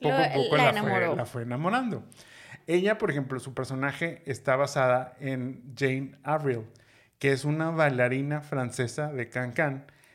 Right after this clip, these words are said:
Speaker 1: que se volvió famosa también a través de las pinturas de Henry de Toulouse-Lautrec.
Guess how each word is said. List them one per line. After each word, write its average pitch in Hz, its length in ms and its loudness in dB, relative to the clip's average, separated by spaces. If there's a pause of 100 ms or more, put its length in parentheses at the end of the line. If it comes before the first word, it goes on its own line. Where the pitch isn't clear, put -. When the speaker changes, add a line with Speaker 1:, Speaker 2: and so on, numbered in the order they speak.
(200)
Speaker 1:
que 160 300 2
se 190 140 2
volvió 139 360 2
famosa 143 440 0
también 143 500 -2
a 135 160 -2
través 120 320 0
de 127 60 0
las 139 160 -2
pinturas 120 520 -4
de 120 140 -6 (140)
Henry 135 400 0
de 143 100 -2
Toulouse-Lautrec. 131 800 -8